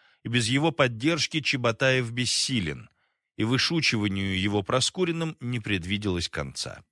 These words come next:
Чувствовал это, конечно, и Чеботаев, и уже не проявлял никакого желания при таких неравных условиях идти на борьбу с Проскуриным.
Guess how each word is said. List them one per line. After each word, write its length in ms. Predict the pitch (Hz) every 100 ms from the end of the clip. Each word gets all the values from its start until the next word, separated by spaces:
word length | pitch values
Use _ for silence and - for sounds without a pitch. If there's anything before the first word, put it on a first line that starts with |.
| _ _ _ _ _ _ _ _ _ _ _ -
Чувствовал 560 | - 202 - 185 180 175
это, 240 | 180 151
конечно, 520 | 147 143 147 - 143
и 40 | 131
Чеботаев, 760 | - 120 107 92 85 78 76 - - -
и 80 | 165
уже 200 | 165 170
не 120 | 147
проявлял 520 | 131 127 113 135 135
никакого 540 | 127 110 101 135 110
желания 580 | 95 101 113 131 127 113
при 160 | 95 95
таких 400 | 98 90 113 -
неравных 540 | 95 98 95 90 82
условиях 680 | 85 - 117 135 123 113 - - -
идти 360 | 107 98 - 113
на 140 | 98
борьбу 360 | 92 87 82 -
с 80 |
Проскуриным. 840 | - 85 82 - 76 58 52 -